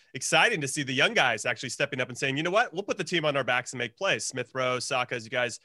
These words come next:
uh, mentioned, very good. Lacazette, I thought, has been, was excellent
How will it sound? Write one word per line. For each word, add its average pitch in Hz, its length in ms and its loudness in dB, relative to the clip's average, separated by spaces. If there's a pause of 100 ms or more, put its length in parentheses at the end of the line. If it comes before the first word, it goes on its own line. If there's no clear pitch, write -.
(300)
uh, 131 120 -2
mentioned, 127 420 -4
very 131 240 0
good. 131 280 0
Lacazette, 147 500 2
I 139 60 2
thought, 135 200 0
has 127 140 -8
been, 131 240 -4
was 127 180 -6
excellent 143 420 -4